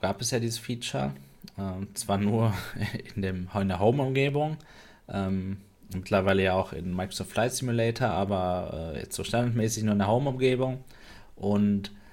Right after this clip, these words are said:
dort konnte ich eben eigentlich sehr schwierig nur das Ganze austricksen. Manchmal gab es aber den Moment,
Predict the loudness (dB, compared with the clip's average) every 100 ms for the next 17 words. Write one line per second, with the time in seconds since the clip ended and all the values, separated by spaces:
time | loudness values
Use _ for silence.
0 | -12 -4 2 6 8 6 2 -10 -18 -20
1 | -20 -20 -4 2 4 2 0 0 2 4
2 | 2 -2 -4 -4 -2 -2 -2 -2 2 2
3 | 2 2 2 2 0 2 2 0 0 -2
4 | -2 -2 0 -2 -2 -4 -4 -6 -6 -6
5 | -8 -16 -20 -20 -20 -20 _ -8 2 4
6 | 4 0 0 2 2 6 6 4 2 2
7 | 2 2 2 2 4 2 0 -4